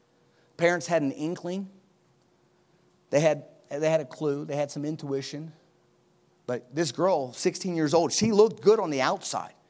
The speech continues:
She looked like a Christian. She talked like a Christian. She knew the lingo. She even memorized Bible verses. Preacher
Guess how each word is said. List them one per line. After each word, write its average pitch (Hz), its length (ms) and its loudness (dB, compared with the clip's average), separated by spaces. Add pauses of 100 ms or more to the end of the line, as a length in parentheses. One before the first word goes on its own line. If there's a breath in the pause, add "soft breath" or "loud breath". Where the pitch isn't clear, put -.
(520 soft breath)
She 190 260 0
looked 135 420 4
like 170 180 4
a 175 60 -8
Christian. 185 420 -4
She 113 240 -6
talked 139 380 -2
like 156 160 -2
a 165 80 -6
Christian. 165 400 -6
She 165 240 -12
knew 180 160 -4
the 135 100 -8
lingo. 135 460 -8 (2000)
She - 180 -8
even 131 200 -6
memorized 147 640 -8
Bible 131 360 0
verses. - 580 -18 (2500)
Preacher 147 500 -4